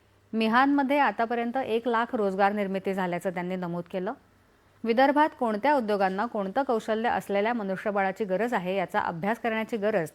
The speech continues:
त्यांनी यावेळी व्यक्त केली. हज यात्रेकरूंसाठी महत्त्वाचा निर्णय घेत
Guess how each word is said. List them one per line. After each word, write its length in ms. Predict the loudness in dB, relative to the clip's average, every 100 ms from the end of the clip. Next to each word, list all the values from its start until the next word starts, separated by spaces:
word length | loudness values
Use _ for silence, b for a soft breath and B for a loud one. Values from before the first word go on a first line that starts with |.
| -4
त्यांनी 240 | -2 0
यावेळी 320 | 0 2 0
व्यक्त 260 | 0 -4 -8 -12
केली. 180 | -14 -16 -20 -20 -20 _ _ _ _ _ _ _ _ _ _ _ _ _ _ _ _ _ _ _ _ _ _ _ _ _ _ _ _ _ _ b b b 4
हज 160 | 6 8
यात्रेकरूंसाठी 880 | 8 6 2 2 2 0 -2 -2 0
महत्त्वाचा 520 | 0 0 0 0 0
निर्णय 320 | 0 0 0
घेत 240 | 2 2